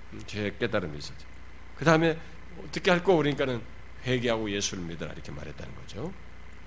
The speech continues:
자, 그래서 이, 그런 회개한 삼천 명을 예로 들은 것입니다.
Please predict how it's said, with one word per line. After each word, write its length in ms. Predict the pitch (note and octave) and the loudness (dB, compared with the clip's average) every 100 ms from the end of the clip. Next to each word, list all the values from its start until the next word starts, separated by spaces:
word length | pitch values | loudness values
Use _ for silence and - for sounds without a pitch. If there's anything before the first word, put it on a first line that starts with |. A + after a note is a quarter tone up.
| - - - - - - - - - - | -12 -12 -12 -12 -12 -12 -12 -12 -12 -8
자, 120 | - - | -6 4
그래서 260 | E3 F#3 | 6 8
이, 240 | E3 D#3+ D3 - - | 8 8 4 -4 -6
그런 240 | - D#3+ D#3+ | 4 6 8
회개한 360 | F3 E3+ D#3+ | 8 10 8
삼천 440 | D3 D3 D#3+ - C#3+ | 8 6 6 6 6
명을 280 | C3 A#2+ G#2 | 6 6 6
예로 280 | G#2+ G#2 | 4 4
들은 200 | G2 F#2+ | 0 -2
것입니다. 420 | F2+ - D2+ C#2+ | -2 -2 -4 -8